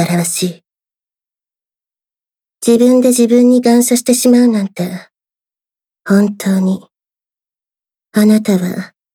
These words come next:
惨めな豚ですね。この様子では、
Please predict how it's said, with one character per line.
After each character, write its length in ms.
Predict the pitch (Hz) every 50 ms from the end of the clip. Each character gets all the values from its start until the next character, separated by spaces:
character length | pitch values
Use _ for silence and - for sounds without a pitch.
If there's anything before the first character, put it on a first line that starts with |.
| _ _ _ _ _ _ _ _ _
惨 380 | - 240 247 247 240 247 240 226
め 120 | 214 196
な 160 | 185 175 165
豚 360 | 156 160 175 175 180 202 208 202
で 140 | 208 220
す 180 | 220 - - 196
ね。 400 | 180 - 185 190 202 - - _ _ _ _ _ _ _ _ _ _ _ _ _ _ _ _ _ _ _ _ _ _ _ _ _ _ _ _ _ _ _ _ _ _ _ _ _ _ _ _ _ _ _ _ _
こ 120 | - 220
の 140 | 202 202 214
様 200 | 214 208 214 220
子 140 | 214 - -
で 140 | - 226 214
は、 380 | 208 175 170 175 175 - -